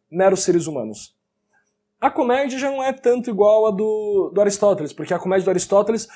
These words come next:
era considerada um gênero menor, mas era um gênero que a pessoa se reconhecia pelo ridículo. A comédia do Shakespeare, ela trabalha muito mais com a questão do, da, da felicidade, da brincadeira, do entretenimento,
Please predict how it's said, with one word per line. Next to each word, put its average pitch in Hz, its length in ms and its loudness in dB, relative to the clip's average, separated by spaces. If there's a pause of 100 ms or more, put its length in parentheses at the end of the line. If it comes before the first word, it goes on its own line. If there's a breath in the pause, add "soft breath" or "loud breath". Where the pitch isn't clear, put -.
(120)
era 220 240 4
considerada 165 520 -2
um 156 60 -8
gênero 147 320 -4
menor, 202 400 0 (160 loud breath)
mas 214 200 2
era 226 140 2
um 233 60 0
gênero 220 300 4
que 220 80 -2
a 208 40 -2
pessoa 214 300 2
se 214 120 -4
reconhecia 202 600 0
pelo 220 220 0
ridículo. 175 640 -4 (600)
A 214 80 -6
comédia 247 300 -2
do 240 80 -8
Shakespeare, 240 380 -4
ela 226 100 0
trabalha 220 320 -2
muito 240 260 -6
mais 214 240 -4
com - 60 -18
a 214 40 -14
questão 220 360 -2
do, 220 240 -4 (240 loud breath)
da, 196 400 0
da 196 80 -4
felicidade, 196 720 -2
da 165 80 -6
brincadeira, 185 640 0
do 170 80 -4
entretenimento, 180 640 -6